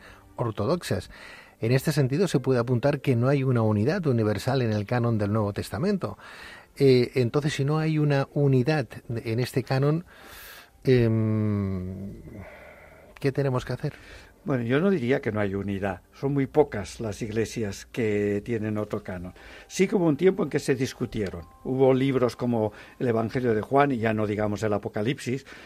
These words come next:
Speaker 2: que no he mencionado antes, pues que costó tiempo el que las iglesias acabaran aceptándolas. Problema para saber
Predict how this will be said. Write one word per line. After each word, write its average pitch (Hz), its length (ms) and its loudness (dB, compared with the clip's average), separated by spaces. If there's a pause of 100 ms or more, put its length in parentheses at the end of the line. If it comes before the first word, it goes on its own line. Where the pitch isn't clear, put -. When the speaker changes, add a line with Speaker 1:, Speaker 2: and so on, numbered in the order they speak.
(160)
Speaker 2:
que - 120 -8
no 101 120 -8
he 101 40 -6
mencionado 104 560 -2
antes, 110 380 -2 (400)
pues 113 440 2
que 113 380 2
costó 160 440 2
tiempo 165 520 4
el 185 140 -2
que 113 460 4
las 110 240 0
iglesias 135 600 2 (200)
acabaran 123 540 2
aceptándolas. 95 840 -4 (260)
Problema 208 340 4
para 175 200 4
saber 120 420 0